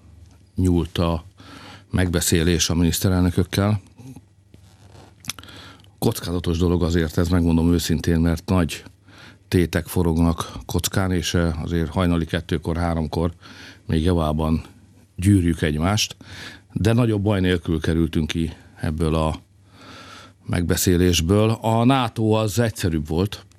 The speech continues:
ugyanis a nato lemásolta szó szerint a magyar álláspontot. Tehát ott a főtitkár közölte, hogy a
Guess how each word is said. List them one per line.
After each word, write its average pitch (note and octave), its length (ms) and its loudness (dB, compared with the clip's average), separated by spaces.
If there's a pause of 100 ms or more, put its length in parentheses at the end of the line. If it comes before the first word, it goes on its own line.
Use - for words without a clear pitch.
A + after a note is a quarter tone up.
(1300)
ugyanis G2 300 2
a G2 60 2
nato G2 600 2 (1200)
lemásolta E2 720 -2
szó E2+ 180 0
szerint E2 380 0
a D#2 40 -2
magyar D#2 340 -2
álláspontot. - 760 -8 (800)
Tehát D#2+ 320 -2
ott - 260 -4
a F2 200 -2 (120)
főtitkár F2+ 600 0
közölte, E2+ 540 0
hogy D#2+ 220 0
a D#2 340 0